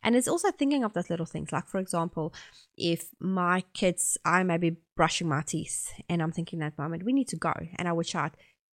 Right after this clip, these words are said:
"Nathan or David, pick up your shoes," or pick on, you know, "Put on your shoes." And then they would put on their shoes, because in that moment, I'm so used to, this is important for me, for them to put on their shoes because we need to leave.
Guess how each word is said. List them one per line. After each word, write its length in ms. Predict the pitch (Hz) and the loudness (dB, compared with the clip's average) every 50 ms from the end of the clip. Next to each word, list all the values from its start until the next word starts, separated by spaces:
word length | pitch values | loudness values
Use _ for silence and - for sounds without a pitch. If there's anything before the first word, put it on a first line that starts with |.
| _ - | _ -4
"Nathan 420 | 254 285 302 285 294 277 269 254 | -2 -2 -2 -2 -2 -2 0 0
or 80 | 214 202 | -2 -2
David, 360 | 214 262 277 247 240 220 - | -2 -2 -2 -2 -4 -2 -2
pick 160 | 285 320 - | -2 0 0
up 120 | 330 311 - | 0 0 2
your 140 | 302 302 | 2 2
shoes," 540 | 285 - - 302 302 285 254 - - - - - - - - - - - | 2 0 0 0 2 2 0 0 -2 -4 -6 -8 -10 -12 -14 -16 -12 -4
or 160 | - 196 175 | -2 -2 0
pick 200 | - - - - | 0 0 0 0
on, 140 | 320 294 262 - 190 | 0 -2 0 0 2
you 140 | 202 196 | 2 2
know, 100 | 190 180 | 2 2
"Put 200 | - - 285 254 | 2 2 2 4
on 200 | - 247 294 302 | 6 6 4 6
your 120 | 294 285 285 | 4 4 2
shoes." 420 | - - 285 285 247 185 - - - - - - - - - - - | 0 0 0 0 0 -2 -4 -6 -8 -10 -12 -12 -14 -16 -20 -6 -2
And 380 | - 196 185 185 185 180 - - | 0 2 4 2 2 0 -2 -4
then 280 | - 185 185 180 185 185 | -4 -2 0 0 2 4
they 220 | 185 175 170 175 165 - | 4 4 6 4 4 2
would 200 | - 185 185 - - | -2 -4 -4 -2 -2
put 80 | 175 | -2
on 120 | 170 160 160 | -2 0 0
their 100 | 143 156 | -2 -2
shoes, 340 | - - - - - - - | -2 -4 -6 -6 -8 -10 -6
because 320 | - 190 - - 185 - | -6 -2 -2 0 0 2
in 120 | - 214 | 2 2
that 180 | 214 190 190 - | 2 2 2 0
moment, 260 | 208 202 202 180 - - | 0 0 0 0 -2 -2
I'm 120 | 190 196 | -2 -2
so 100 | - 196 | -2 -2
used 320 | 180 180 180 175 - - | -4 -2 -2 -2 -2 -2
to, 120 | - 175 160 | -2 -4 -2
this 180 | 165 185 190 - | -2 -2 -2 -2
is 100 | 254 - | -2 -2
important 500 | - 233 254 - 277 311 339 - 349 247 | 0 -2 0 2 2 0 2 2 0 0
for 100 | - 175 | 0 -4
me, 180 | 170 175 165 170 | -6 -6 -8 -10
for 180 | - - 175 | -4 -2 0
them 220 | 165 170 156 156 160 | 0 0 0 -2 -2
to 120 | - - - | -4 -8 -2
put 180 | - - 180 | 0 2 2
on 140 | 160 151 156 | 2 2 2
their 100 | 151 151 | 2 0
shoes 280 | - - 165 - - - | 0 -2 -2 -4 -4 -8
because 340 | - - - 185 160 170 | -10 -6 -4 -4 -2 -2
we 80 | 165 156 | -2 -2
need 160 | 175 165 170 | -2 -2 -2
to 80 | - 160 | -2 0
leave. 360 | 190 262 262 - - - | 0 0 0 -2 -4 -8